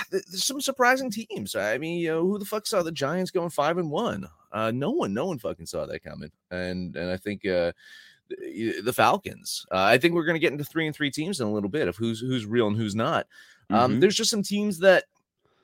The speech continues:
Speaker 1: based off of the statistics, how they were trending last year, based off their offseason moves, uh, I just looking at them and saying,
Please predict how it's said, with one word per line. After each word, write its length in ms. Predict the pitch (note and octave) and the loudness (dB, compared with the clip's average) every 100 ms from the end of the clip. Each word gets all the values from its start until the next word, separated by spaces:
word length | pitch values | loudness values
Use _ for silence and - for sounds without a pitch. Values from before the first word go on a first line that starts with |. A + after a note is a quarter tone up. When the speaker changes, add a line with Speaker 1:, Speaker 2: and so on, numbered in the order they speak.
| _ _ - G#2 | _ _ -8 4
Speaker 1:
based 340 | C3 E3 - | 4 6 4
off 320 | A#2 D3 D#3 - | 6 6 6 4
of 500 | A#2+ B2 A#2 G#2+ G2 | 6 6 6 2 -2
the 80 | |
statistics, 640 | A#2+ B2+ A2+ C3 - B2+ - | -4 -2 -2 -2 2 0 0
how 240 | A#2+ A#2+ | 2 4
they 200 | B2+ B2+ | 6 4
were 100 | A#2 | 2
trending 460 | A2+ - C3 C3+ B2+ | 0 0 0 0 0
last 340 | A2 A2 - | 0 0 -2
year, 180 | G#2+ G#2 | -2 -2
based 320 | F#2+ A#2+ C#3 | 2 0 2
off 140 | C#3 C3+ | 0 0
their 140 | B2 | 2
offseason 480 | - A2 - A#2 F#2+ | 6 4 4 -6 -4
moves, 640 | F#2+ C3+ D#3+ A2 G2 - - | -4 -2 -2 -4 -4 -10 -4
uh, 40 | G2 F2 D#2+ | -2 0 0
I 240 | E2+ G#2 | 0 -2
just 240 | G#2+ A2 F#2 | -4 -8 -4
looking 360 | G#2+ D3+ D3 | -4 -4 0
at 160 | G#2 G2+ | 0 0
them 100 | G2+ | -2
and 100 | G2 | -2
saying, 320 | A2+ G#2 G2 | 0 0 -2